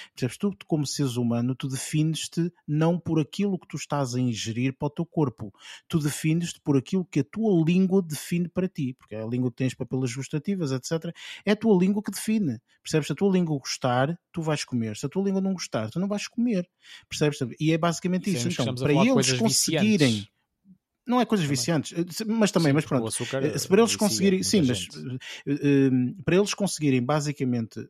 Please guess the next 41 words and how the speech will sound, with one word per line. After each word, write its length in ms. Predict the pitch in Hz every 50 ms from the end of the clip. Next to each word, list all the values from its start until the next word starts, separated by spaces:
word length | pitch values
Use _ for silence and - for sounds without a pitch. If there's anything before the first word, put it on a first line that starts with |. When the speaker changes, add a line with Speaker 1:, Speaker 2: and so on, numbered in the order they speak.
| _ _ -
Speaker 1:
dar 160 | 151 147 156 160
a 40 |
volta 300 | 139 131 139 131 - 135
a 40 | 127 123
isso, 240 | 127 135 - -
adicionam 460 | 147 160 151 - - 165 160 165 165 160
açúcar. 420 | - - - 143 - - 113 113 _
Porquê 300 | - 240 202 - - 208
o 120 | 196 185 160
açúcar? 420 | - - - 113 - - - - _ - - - - - - -
Porque 240 | 220 220 - -
o 80 | 214 202
açúcar 460 | 175 - - - 131 117 - 135 135
é 40 | 151
o 60 | 156 147
que 120 | - -
foi 220 | - - 127 117
estudado, 720 | 113 - - - - 143 117 117 104 98 101 101 95 104 -
e 160 | 123 135 135
é 40 | 131
verdade, 440 | 110 113 117 101 98 98 101 101 110
isto 180 | 107 - - -
se 80 | -
as 60 | 110
pessoas 220 | - - 131 120 -
quiserem 400 | - 117 107 117 127 117 110 107
podem 260 | - 123 110 110 110
ir 80 | 110 117
à 80 | 113
net 180 | 110 107 101 - -
procurar, 480 | 120 117 - _ - 101 92 90 90 110
e 80 | 117
é 40 | 117
verdade. 360 | 104 104 98 87 87 87 - _ _ _ _ _ _ _ _ _ _ _ _ _ _ _ - -
Isto 160 | - - - 131
é 20 |
um 60 | 123
estudo 260 | 117 - 135 127 117
bué 140 | 107 123 123
de 80 | 117 120
engraçado, 580 | 117 113 117 113 - - 127 120 117 101 107